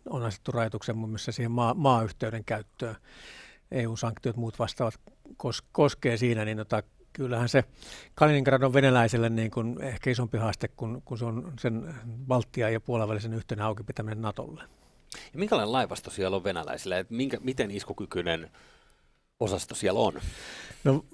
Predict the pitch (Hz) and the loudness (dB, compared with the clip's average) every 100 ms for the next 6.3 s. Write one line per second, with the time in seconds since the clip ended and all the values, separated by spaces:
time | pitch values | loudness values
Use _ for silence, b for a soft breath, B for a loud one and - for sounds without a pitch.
0 | 175 175 165 165 175 160 139 127 127 123 | 4 6 10 10 10 8 8 6 6 4
1 | - 143 135 143 147 147 160 151 139 139 | 0 0 0 4 8 8 8 6 6 6
2 | 131 123 123 113 120 123 110 110 160 139 | 6 6 4 2 2 4 4 2 -2 -4
3 | 135 139 127 113 - - - - b b | 4 6 6 0 -8 -12 -12 -14 b b
4 | - 196 135 135 131 120 - 120 113 120 | -14 -10 -10 -8 -8 -2 2 2 2 2
5 | 120 117 120 113 117 113 - 113 110 101 | 2 2 0 0 -2 -2 -2 0 0 -2
6 | 127 110 | -4 -6